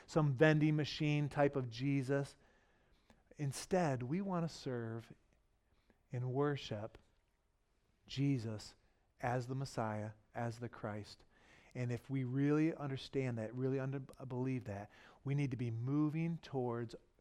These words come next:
complete obedience, complete service to Him, complete worship to him.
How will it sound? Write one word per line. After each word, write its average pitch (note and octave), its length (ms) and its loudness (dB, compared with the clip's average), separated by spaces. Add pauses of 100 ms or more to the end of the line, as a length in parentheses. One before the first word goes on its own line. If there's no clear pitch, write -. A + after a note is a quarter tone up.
(400)
complete C#3 800 -2
obedience, A2+ 800 -4 (640)
complete D#3 600 2 (120)
service C#3 800 2
to C3 100 -2
Him, A2 380 -4 (320)
complete C#3+ 580 0 (260)
worship A#2+ 680 -4 (360)
to A#2 40 -2
him. G#2 340 -2